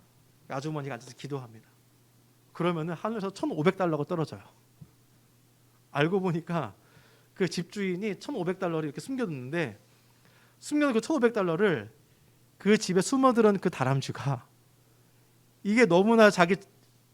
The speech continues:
자기가 안, 있는 그 공간이 이게 거추장스러워서 집어서 빼는 거야, 이렇게. 그러면 이 새들어 사는 그 집에 목요일 오후 세 시마다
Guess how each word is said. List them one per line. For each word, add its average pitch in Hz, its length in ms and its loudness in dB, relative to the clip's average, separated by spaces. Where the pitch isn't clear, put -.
자기가 185 440 8
안, 190 280 6
있는 214 240 4
그 214 100 4
공간이 180 420 2
이게 160 260 2
거추장스러워서 151 720 -2
집어서 160 360 -6
빼는 240 300 0
거야, 123 160 -6
이렇게. 117 340 -12
그러면 190 340 -2
이 175 80 -2
새들어 247 320 -6
사는 202 240 -2
그 170 80 -2
집에 180 420 0
목요일 196 320 6
오후 202 340 2
세 240 180 2
시마다 220 520 0